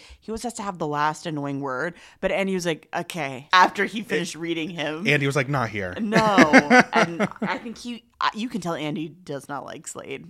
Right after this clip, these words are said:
Speaker 1: And that cracks me up. It's pretty rare that we see cracks with Andy like that. And I,
Speaker 2: Yeah.
Speaker 1: you can tell he does not like him.
Speaker 2: Also, a, a little tiny thing, and I don't know if you caught this or if I made this up, but at Gretchen's Tupperware party,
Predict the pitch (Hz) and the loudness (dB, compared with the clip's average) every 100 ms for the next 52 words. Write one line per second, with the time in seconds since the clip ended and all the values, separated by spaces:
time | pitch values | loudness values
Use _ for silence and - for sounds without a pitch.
0 | - 170 165 160 - 151 143 - 147 143 | -6 -4 -2 -2 -4 -8 -10 -10 -8 -8
1 | - - 262 - 381 403 240 202 170 156 | -10 -18 -16 -6 -4 -2 -2 -2 -4 -6
2 | 180 165 - 160 151 - 151 139 139 139 | -10 -12 -6 -4 -6 -8 -14 -12 -12 -12
3 | 135 87 - 135 113 - - 170 165 180 | -12 -12 -6 -4 -4 -6 -4 0 0 -2
4 | - 196 170 170 151 147 143 147 143 - | -8 -12 -12 -12 -10 -12 -12 -14 -20 -18
5 | - - - - - - - - - 175 | -18 -16 -14 -12 -14 -16 -16 -14 -14 -16
6 | - - 240 330 330 - 165 180 175 - | -8 -4 -4 -2 -4 -2 2 2 0 -2
7 | 165 160 165 294 - 139 107 120 139 180 | -2 0 -2 -2 -4 -4 -2 -2 -2 -2
8 | 196 - 143 131 233 302 311 139 160 139 | -2 -2 2 4 4 2 0 -2 0 2
9 | 131 175 170 143 139 131 - _ 131 127 | 2 2 0 2 4 4 0 _ 0 0
10 | 110 107 113 127 - - 101 190 - - | 0 -2 -4 -4 -6 -2 0 0 -4 -20
11 | - - _ 160 151 - 156 127 139 139 | -20 -20 _ 2 2 2 0 0 -2 -2
12 | 294 320 320 - - - 123 156 170 - | -2 -2 -4 -6 -8 -4 -2 0 0 0
13 | 185 220 269 302 | 0 0 -2 -2